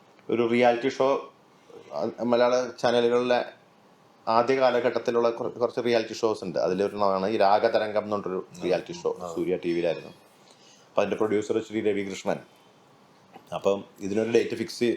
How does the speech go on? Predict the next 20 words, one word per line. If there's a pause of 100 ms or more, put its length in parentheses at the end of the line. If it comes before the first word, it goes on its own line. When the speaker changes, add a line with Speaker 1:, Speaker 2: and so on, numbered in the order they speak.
Speaker 1:
വെച്ച്,
ചെയ്ത്
വെച്ചിട്ടുണ്ടായിരുന്നു (280)
തുടങ്ങാനായിട്ട്, (960)
ഫസ്റ്റ്
ഷൂട്ട്. (400)
അപ്പോഴാണ്
എന്നെ
രാജസാർ
അങ്ങോട്ട്
വിളി-,
മദ്രാസിലേക്ക്
വിളിച്ചത്. (540)
രണ്ട്
പാട്ട്
പാടി
കഴിഞ്ഞപ്പോഴത്തേക്കും (200)
ഇതിന്
പോകേണ്ട (680)
ഡേറ്റായി.